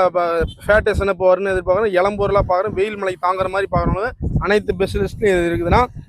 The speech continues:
பல்லு ரெண்டு பல்லு, மொட்டையில மோடி டைப்பான சுட்ட கொம்பு இது. சுழி பார்க்கறவங்களுக்கு நெத்தியில ஒரு சுழி, முதுகுல ஒரு சுழி, காம்பு நல்ல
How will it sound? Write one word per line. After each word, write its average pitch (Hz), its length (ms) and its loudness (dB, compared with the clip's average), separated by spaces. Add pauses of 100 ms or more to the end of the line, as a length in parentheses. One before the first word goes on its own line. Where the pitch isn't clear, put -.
(100)
பல்லு 208 280 4
ரெண்டு 202 180 0 (100)
பல்லு, 202 220 4 (160)
மொட்டையில 208 440 0
மோடி 190 280 0
டைப்பான 185 320 -2
சுட்ட 196 280 -6
கொம்பு 170 240 -8
இது. 202 120 -2 (600)
சுழி 220 180 -2
பார்க்கறவங்களுக்கு 202 520 -2
நெத்தியில 214 320 -4
ஒரு 165 120 -10
சுழி, 208 220 -8
முதுகுல 190 300 -4
ஒரு 156 120 -12
சுழி, 233 160 -4 (440)
காம்பு 214 340 2
நல்ல 196 160 0